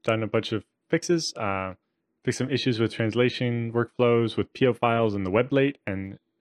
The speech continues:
in general, just making it that much easier to get the translations done. They also updated the offline documentation so that you can download snapshots of the documentation to have offline. Uh, and they also removed Gan-, uh, Google Analytics from documentation and the website,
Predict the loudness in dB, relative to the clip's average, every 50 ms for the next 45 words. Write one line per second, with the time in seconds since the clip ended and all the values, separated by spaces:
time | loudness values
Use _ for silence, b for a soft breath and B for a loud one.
0 | _ -14 -8 -6 -2 2 2 2 2 2 0 0 -2 -6 -8 -6 -4 -4 -4 -4
1 | -4 -4 -4 -6 -8 _ _ _ _ -4 -4 -2 -2 -4 -4 -2 -2 0 2 2
2 | 2 2 2 0 -2 -2 -2 -2 0 0 0 -2 -2 -4 -2 0 0 0 0 0
3 | -4 -2 0 0 0 0 -2 -4 -8 _ _ _ _ _ _ _ _ _ _ _
4 | _ _ _ 0 0 0 0 0 0 0 2 2 2 2 2 2 -2 -2 0 0
5 | 0 0 0 -2 -2 -2 -2 -2 0 0 0 0 2 0 0 0 -2 -2 -2 0
6 | -2 -2 -2 -4 -6 -6 -8 -4 -2 0 0 0 0 -4 -8 -8 -4 -2 0 0
7 | 0 2 0 -2 -2 -2 -2 -2 -2 -2 -2 -2 -4 -2 -2 -2 -2 0 0 -2
8 | -2 -6 -8 -4 -4 -4 -4 -4 -4 -4 -4 -4 -2 -4 -4 -4 -2 0 0 0
9 | 0 -2 -6 -10 _ _ _ _ _ _ _ _ _ _ _ _ _ _ _ _
10 | _ _ -4 -2 0 0 0 0 -2 -6 -8 -12 -16 _ _ _ _ _ _ _
11 | _ _ _ -2 0 0 2 0 0 2 2 2 2 2 2 0 0 2 4 4
12 | 2 2 2 2 2 2 2 -2 -6 _ -2 2 2 4 2 2 2 2 2 2
13 | 2 2 2 2 2 2 2 0 -2 -6 -6 -4 -2 0 0 0 0 0 -4 -2
14 | -2 -2 -2 -2 -4 -6 -4 -2 0 0 -2 -2 -2 -2 -2 -2 -4